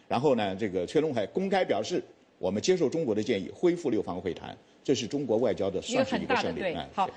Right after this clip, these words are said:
Speaker 2: 我想最后就是我们不从意识形态的领域，当然这个中朝关系不可避免要从意识形态领域来看，但是我想从这个渔权争端来看，因为我们知道从，就是在这个朝鲜扣押中国船只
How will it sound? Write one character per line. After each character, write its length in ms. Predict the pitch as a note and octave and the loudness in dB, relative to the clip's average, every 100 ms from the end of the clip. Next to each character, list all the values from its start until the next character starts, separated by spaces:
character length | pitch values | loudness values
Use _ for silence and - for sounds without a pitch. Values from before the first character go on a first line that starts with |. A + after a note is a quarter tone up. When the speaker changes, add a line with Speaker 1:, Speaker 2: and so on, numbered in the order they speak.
| - | -6
Speaker 2:
我 60 | F4+ | -2
想 140 | F4+ | -2
最 160 | E4+ F#4 | -2 0
后 100 | E4+ | 0
就 120 | D4+ | 2
是 80 | C#4 | 2
我 100 | G#3+ | 2
们 100 | A#3+ | 0
不 160 | - | -2
从 160 | - B3+ | 0 2
意 140 | D4+ | 2
识 100 | B3 | 0
形 160 | G#3 F#3 | 0 0
态 120 | G#3 | 2
的 100 | F#3+ | 2
领 120 | D3+ | 0
域， 20 | D#3+ | 0
当 120 | B3+ | 0
然 120 | B3+ | 2
这 80 | C4 | 2
个 120 | F#3 - - | 0 0 -6
中 160 | D#4 | -4
朝 140 | C4 F#3 | -2 2
关 100 | A#3 | 2
系 80 | |
不 140 | A3+ B3+ | 2 -2
可 100 | F#3 | -4
避 200 | - B3 | -2 0
免 80 | D3 | 0
要 80 | |
从 160 | F3+ F3+ | 0 -2
意 100 | A3 | -2
识 80 | F3+ | -2
形 160 | F3+ | -2
态 100 | G#3 E3 | 0 0
领 120 | B2+ | -2
域 40 | |
来 100 | D3 | -4
看， 180 | D3+ F#3 - - | -4 -4 -6 -2
但 100 | - | 2
是 60 | E4+ | 2
我 80 | F4+ | 2
想 100 | A#3 | 0
从 160 | - | 0
这 80 | B3+ | 0
个 60 | A3+ | 0
渔 160 | G3+ | -2
权 180 | C4+ A3+ | -2 0
争 160 | D4 D#4+ | 0 0
端 140 | C4+ | 0
来 100 | D3+ | 0
看， 200 | - F3+ | -6 -6
因 100 | C#4 | -2
为 80 | E4 | 0
我 80 | F3+ | 0
们 80 | F3 | 0
知 100 | D4 | 2
道 160 | C4 | 2
从， 220 | F3+ G3 | 2 -6
就 100 | - | -2
是 160 | A3 F#3 - - - - | 0 0 -4 -20 -12 0
在 160 | D#4+ | 2
这 160 | C#4+ C#4 | 2 0
个 260 | G#3 F#3+ F#3 | 0 0 -2
朝 200 | G#3+ C#4+ | -2 0
鲜 160 | F#3+ | -2
扣 160 | - C4+ | -2 0
押 100 | B3 | 0
中 140 | C#4 | 0
国 100 | B3+ A#3+ A#3+ - | 0 0 -2 -10
船 220 | - G3+ A#3 | -8 -4 -4
只 360 | C4+ C4+ C4 | -4 -4 -6